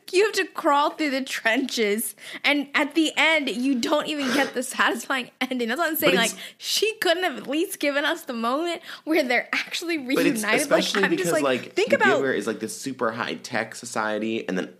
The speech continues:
Speaker 2: all the other societies aren't, but we never got any explanation. Like, it just doesn't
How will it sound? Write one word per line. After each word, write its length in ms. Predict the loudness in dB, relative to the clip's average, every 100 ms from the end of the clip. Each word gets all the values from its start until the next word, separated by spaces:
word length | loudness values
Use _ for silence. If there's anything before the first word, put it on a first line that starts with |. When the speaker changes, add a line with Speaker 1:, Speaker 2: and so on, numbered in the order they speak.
| _
Speaker 2:
all 200 | 0 2
the 140 | 2 0
other 140 | -2
societies 520 | -4 -4 -2 -2 -2 -2
aren't, 340 | -2 -2 -4 -2
but 80 |
we 120 | -2 0
never 240 | -2 0
got 120 | 0
any 140 | 0 0
explanation. 760 | -2 -4 -4 -4 -4 -4 -6 -10 -20 -12 -10
Like, 140 | -6
it 140 | -6
just 500 | 0 0 0 -4 -12 -18 _ _
doesn't 420 | -4 -2 -2 -4